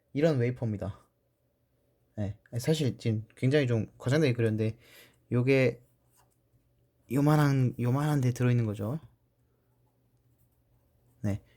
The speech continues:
이런 거 만들 때도, 어, 아이온 임플란테이션이 아주 중요하게 사용됩니다. 네, 어, 일단 오늘은 이, 그냥 가볍게 인트로니까,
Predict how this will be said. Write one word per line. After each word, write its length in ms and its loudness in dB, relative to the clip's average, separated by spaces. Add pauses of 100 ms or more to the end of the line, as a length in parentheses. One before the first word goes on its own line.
이런 180 4
거 80 2
만들 320 2
때도, 500 2 (720)
어, 540 0 (120)
아이온 260 0
임플란테이션이 640 0
아주 480 2 (100)
중요하게 640 2 (600)
사용됩니다. 640 -4 (1900)
네, 260 -6 (460)
어, 180 2
일단 460 4
오늘은 840 4
이, 100 -4
그냥 320 -2
가볍게 380 -2
인트로니까, 760 -2